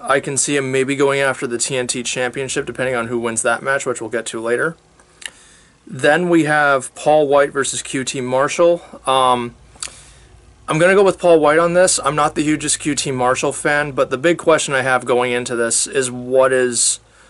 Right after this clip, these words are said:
Paul's mobility gonna be like, because I know a few years ago he had a hip replacement surgery that he had to get redone.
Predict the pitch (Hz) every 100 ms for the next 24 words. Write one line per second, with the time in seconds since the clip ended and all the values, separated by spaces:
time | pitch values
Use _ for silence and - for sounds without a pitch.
0 | _ _ _ - 143 131 131 120 127 131
1 | 131 120 110 123 123 131 131 131 131 127
2 | 120 120 - 143 139 139 131 147 131 135
3 | 147 135 127 123 117 123 127 131 - 127
4 | - 131 - 135 123 123 131 123 120 123
5 | 123 123 110 117 110 135 160 175